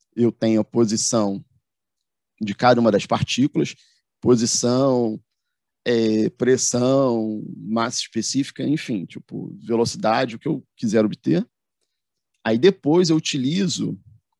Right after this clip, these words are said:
um, um programa, é, de visualização científica que é chamado Paraview.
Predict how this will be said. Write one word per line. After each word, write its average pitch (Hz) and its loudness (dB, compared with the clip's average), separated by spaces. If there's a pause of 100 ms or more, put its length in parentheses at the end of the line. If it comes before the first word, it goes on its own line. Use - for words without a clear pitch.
um, 120 -2 (200)
um 113 -4
programa, 117 0 (600)
é, 107 -4
de 110 -6
visualização 117 0
científica 120 -4 (140)
que 135 -4
é 127 -2
chamado 131 0 (100)
Paraview. 147 2